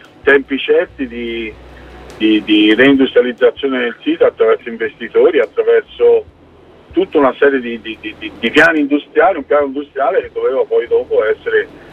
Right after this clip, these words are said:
visionato, controllato e anche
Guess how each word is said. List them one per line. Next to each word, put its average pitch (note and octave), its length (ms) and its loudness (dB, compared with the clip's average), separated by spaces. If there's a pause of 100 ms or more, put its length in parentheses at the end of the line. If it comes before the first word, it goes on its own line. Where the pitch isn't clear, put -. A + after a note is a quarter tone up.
(140)
visionato, B2+ 720 2
controllato B2 1160 0 (440)
e B2 160 2
anche A#2+ 1200 0